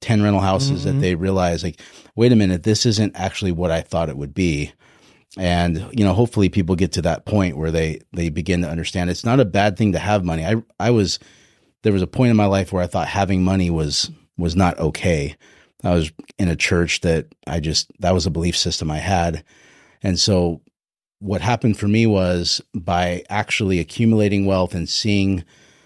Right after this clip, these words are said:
Speaker 1: you know, the good and the bad of it.
Speaker 2: Mm-hmm.
Speaker 1: I ha-, I saw a lot of people who lost everything because they made poor decisions.
Speaker 2: Right, yeah.
Speaker 1: And I saw people who lived frugally and below their means and were generous.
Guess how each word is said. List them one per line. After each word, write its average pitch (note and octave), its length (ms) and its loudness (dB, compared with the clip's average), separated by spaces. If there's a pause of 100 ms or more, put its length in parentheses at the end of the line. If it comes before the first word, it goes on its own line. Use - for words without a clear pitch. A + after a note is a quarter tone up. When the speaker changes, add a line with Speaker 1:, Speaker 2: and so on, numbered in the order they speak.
(300)
Speaker 1:
you F3+ 120 0
know, G#2+ 160 4
the G#2 180 0
good A#2+ 240 4
and A2 160 4
the F2 60 0
bad G#2 280 2
of D2+ 120 -2
it. - 200 -8 (220)
Speaker 2:
Mm-hmm. A#2 400 -4 (240)
Speaker 1:
I F#2 180 0
ha-, G2 180 0
I G2 80 -2
saw F#2+ 220 0
a - 20 2
lot G2 200 2
of - 60 -4
people G2 280 -2
who F#2+ 220 0
lost G2 400 0
everything A2+ 480 2
because F#2+ 300 0
they F#2 80 0
made F2 200 -2
poor F2 140 -6
decisions. B2 720 2
Speaker 2:
Right, G2+ 340 -10
yeah. G#2 220 -10
Speaker 1:
And G2 160 -2
I F#2 80 0
saw F#2 220 0
people F2+ 340 -4
who F2 320 -2
lived F2+ 300 -2
frugally A#2+ 580 4
and G2+ 140 2
below G2 280 2
their G2+ 140 2
means G2+ 460 4
and E2+ 100 -4
were D#2+ 80 -6
generous. G2+ 680 -2